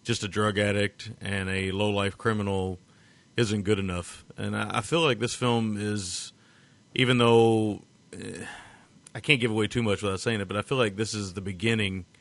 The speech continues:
of Tunney's life, and he, and,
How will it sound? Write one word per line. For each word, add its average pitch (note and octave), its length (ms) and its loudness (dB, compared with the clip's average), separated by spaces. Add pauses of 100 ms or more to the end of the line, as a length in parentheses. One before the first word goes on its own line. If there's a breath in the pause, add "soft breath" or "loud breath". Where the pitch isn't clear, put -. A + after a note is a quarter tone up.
(580 soft breath)
of G2+ 100 -4
Tunney's G#2 360 0
life, G2+ 340 0
and F#2+ 100 -4
he, G2+ 300 -4 (280)
and, G2 400 -8